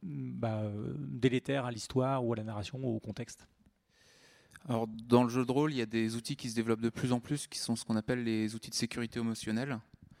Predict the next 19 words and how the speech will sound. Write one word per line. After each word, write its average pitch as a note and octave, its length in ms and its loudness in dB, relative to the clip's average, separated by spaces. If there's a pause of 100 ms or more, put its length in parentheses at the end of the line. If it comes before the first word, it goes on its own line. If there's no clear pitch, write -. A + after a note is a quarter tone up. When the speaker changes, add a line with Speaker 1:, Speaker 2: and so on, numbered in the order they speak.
(340)
Speaker 2:
qui - 100 -12
permettent A#2+ 360 2
en A#2 60 0
fait B2+ 240 -2
de, G#2+ 840 4 (100)
de A2 120 4
cadrer A#2 340 2
une C3 140 0
table. A#2+ 360 -2 (560)
Après, G#2+ 300 -2
si - 140 -2
une A2+ 100 2
table, B2 320 -2
euh, G#2 280 0
l'ensemble A#2 400 0
de A#2 60 2
la A2+ 140 0
table, B2+ 340 -6 (460)
euh, F#2 80 -2